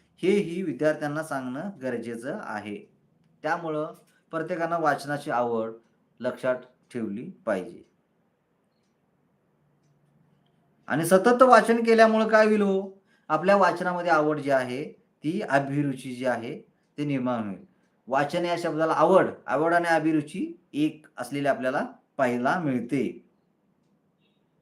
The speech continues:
त्यानंतर विषयाशी देवाणघेवाण असतानाचे वाचन रात्री झोप येण्याकरिता वाचणारे लोक करतात. त्यांना वाचायला येते म्हणून केवळ हे पुस्तक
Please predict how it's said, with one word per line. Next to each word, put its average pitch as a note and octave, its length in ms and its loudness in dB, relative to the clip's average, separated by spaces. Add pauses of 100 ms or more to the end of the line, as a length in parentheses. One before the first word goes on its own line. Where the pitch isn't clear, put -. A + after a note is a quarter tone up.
(920)
त्यानंतर G#3+ 400 6
विषयाशी G#3+ 420 2
देवाणघेवाण F#3+ 480 2
असतानाचे F#3 400 -2
वाचन F3 340 0
रात्री E3 340 -2
झोप D3+ 240 -4
येण्याकरिता D3+ 440 -2
वाचणारे C3+ 380 -2
लोक C3+ 160 -8
करतात. A#2+ 420 0 (440)
त्यांना F3+ 200 2
वाचायला F#3 540 4
येते F#3 300 0
म्हणून F#3 300 -4
केवळ F#3 260 -2
हे F#3 80 2
पुस्तक F3 300 -6